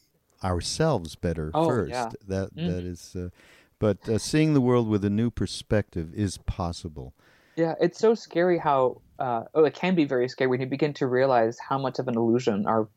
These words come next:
Speaker 2: our perception of reality is. Everything that you think is, is e-, extremely certain is, is very uncertain at the same time. Even, even if you think about the physics of it, I mean,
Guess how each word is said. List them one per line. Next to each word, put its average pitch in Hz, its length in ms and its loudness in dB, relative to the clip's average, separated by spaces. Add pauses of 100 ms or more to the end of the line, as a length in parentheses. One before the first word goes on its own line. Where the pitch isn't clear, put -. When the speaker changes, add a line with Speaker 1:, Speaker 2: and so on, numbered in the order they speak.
Speaker 2:
our 113 200 2 (100)
perception - 440 -4
of 110 140 2
reality 107 440 4
is. 127 360 -2 (520)
Everything 185 420 2
that 165 100 0
you 156 140 -2
think 156 360 -4 (240)
is, 135 360 -2
is 135 300 0
e-, 143 160 -6
extremely 147 520 0
certain 117 440 -2
is, 110 260 -4
is 120 340 0 (420)
very 131 320 4
uncertain 120 460 -2
at 107 100 -6
the - 60 -20
same 110 240 -2
time. 113 440 -4 (140)
Even, 175 260 4
even 190 200 4
if 190 100 2
you 180 80 0
think 165 160 -2
about 151 180 0
the 127 80 0
physics 131 400 -6
of 113 120 -4
it, - 180 -2 (120)
I 143 40 -10
mean, 117 220 -4